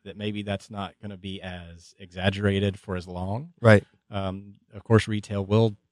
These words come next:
Speaker 1: die off in January,
Speaker 2: Yeah,
Speaker 1: as, as
Speaker 2: yeah.
Speaker 1: my soul does.
Speaker 2: <laughs> Yeah.
Speaker 1: Um, <laughs> but
Speaker 2: Hibernation.
Speaker 1: yeah, I don't, I don't, you don't,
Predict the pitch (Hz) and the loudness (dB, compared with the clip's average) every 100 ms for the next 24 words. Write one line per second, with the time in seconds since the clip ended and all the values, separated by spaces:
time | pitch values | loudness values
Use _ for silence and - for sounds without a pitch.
0 | _ _ 113 101 104 92 92 95 110 95 | _ _ -2 0 0 0 -2 -4 -4 0
1 | 98 104 98 90 92 101 110 101 92 107 | 2 2 0 -2 -12 -2 4 4 2 -4
2 | 98 98 98 - 117 113 92 90 110 139 | -2 0 2 6 6 6 2 2 6 8
3 | 165 - - 285 120 104 98 92 - 135 | 8 6 4 6 10 10 10 6 6 8
4 | 123 - - - - _ _ _ _ _ | 8 6 4 -2 -20 _ _ _ _ _
5 | - 98 107 101 92 - - _ _ _ | -2 0 2 2 0 -10 -16 _ _ _
6 | - 110 104 92 95 98 110 117 110 113 | 2 8 8 8 2 -4 0 0 0 -12
7 | 123 113 117 139 110 | -14 -12 -2 0 0